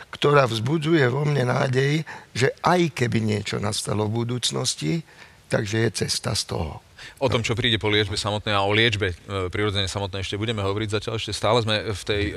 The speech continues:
Speaker 2: diskusii na tému diagnostika samotná. Skôr ako sa k nej posunieme ďalej, tak predsa len prichádzajú nám už aj otázky, e, cez slajdu, za čo veľmi pekne ďakujem a nech sa páči, môžete v tom pokračovať naďalej. E, úplne na začiatku ešte, e, tu bola taká otázka, že či je pravda, že cvičenie môže zvyšovať, zvyšovať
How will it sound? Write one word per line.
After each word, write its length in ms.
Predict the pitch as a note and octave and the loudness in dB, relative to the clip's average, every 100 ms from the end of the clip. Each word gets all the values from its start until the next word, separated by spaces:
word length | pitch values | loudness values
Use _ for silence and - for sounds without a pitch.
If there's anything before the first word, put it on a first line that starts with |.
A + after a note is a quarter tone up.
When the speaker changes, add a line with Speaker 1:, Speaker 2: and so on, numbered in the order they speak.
| G2+ F#2+ | -4 -4
Speaker 2:
diskusii 480 | - G#2+ G#2+ G2+ | -6 -8 -6 -4
na 80 | G2 | -4
tému 240 | F2+ G#2 G2 | -2 -4 -2
diagnostika 720 | F#2 F2 F2 F2 B2 - A2+ | 0 0 -2 -8 -8 -6 -4
samotná. 560 | F#2 D#2+ D#2 F#2 G2 | -4 -6 -6 -2 0
Skôr 240 | C#3 - A2+ | 0 -2 -2
ako 160 | G2+ | -2
sa 160 | - G2 | -4 -6
k 160 | F2 G#2 | -6 -6
nej 160 | G2 | -6
posunieme 320 | G2+ - G#2+ | -6 -6 -2
ďalej, 320 | F#2+ G2+ A2 A2+ | 2 4 4 0
tak 80 | |
predsa 240 | A#2 - A2 | -6 -4 -4
len 80 | G2+ | -4
prichádzajú 320 | A2+ A#2 A2 | 0 2 2
nám 160 | G#2 | 2
už 160 | G#2 G2 | 0 0
aj 80 | G2 | 0
otázky, 320 | A#2+ - G2+ | -2 -2 -4
e, 20 | - - - - - G2+ F2+ | -6 -8 -10 -6 2 4 4
cez 240 | A2+ - G#2 | 2 2 2
slajdu, 400 | A2+ C3 C#3+ A2+ | 6 6 4 2
za 160 | A2 | 0
čo 80 | A2 | 2
veľmi 240 | A2+ B2 | 2 2
pekne 160 | G#2+ A2 | -2 0
ďakujem 360 | G#2+ A#2+ B2+ G#2 | 0 2 2 2
a 320 | G2 F#2 F2 D#2 E2+ D2+ | 2 2 0 -2 -10 -8
nech 160 | G#2 - | -6 -4
sa 80 | F#2+ | -2
páči, 240 | F#2 G2+ | -4 -4
môžete 240 | G#2 - F#2+ | -4 -4 -6
v 60 | |
tom 60 | F#2 | -6
pokračovať 400 | B2 C#3+ A2+ G2 G2 C3 | -4 -2 0 0 0 2
naďalej. 240 | B2 A2+ | 4 4
E, 40 | C#3 - - - A#2 A#2 A2+ F#2+ A#2+ - | 2 -4 -14 0 4 4 2 -6 -8 -6
úplne 320 | D#3+ E3 B2+ | 0 2 4
na 80 | B2+ | 4
začiatku 400 | C#3 C#3 A#2+ B2+ A2+ | 2 2 0 0 -2
ešte, 200 | - A2+ | 2 4
e, 160 | A2 G#2+ A2 G#2+ G2+ G#2+ G2 G2+ B2+ - | 4 2 0 0 -2 -6 -10 -14 -14 -4
tu 80 | |
bola 160 | A2+ A2 | 0 2
taká 160 | A2+ G#2 | 2 0
otázka, 400 | B2+ A#2 A#2 G#2+ | 0 0 0 -2
že 80 | |
či 160 | G2+ B2 | 0 -2
je 80 | A2 | 0
pravda, 240 | G#2+ G#2 | 2 2
že 160 | G2+ F#2 | 0 -4
cvičenie 480 | G2+ A#2+ - D3+ F#2 | -2 0 0 0 -2
môže 240 | E2+ F2 | -2 -4
zvyšovať, 560 | F2+ F2+ E2+ E2 - F#2+ | -2 -2 -4 -6 -6 -4
zvyšovať 400 | G2 G#2+ G2 | -2 -2 0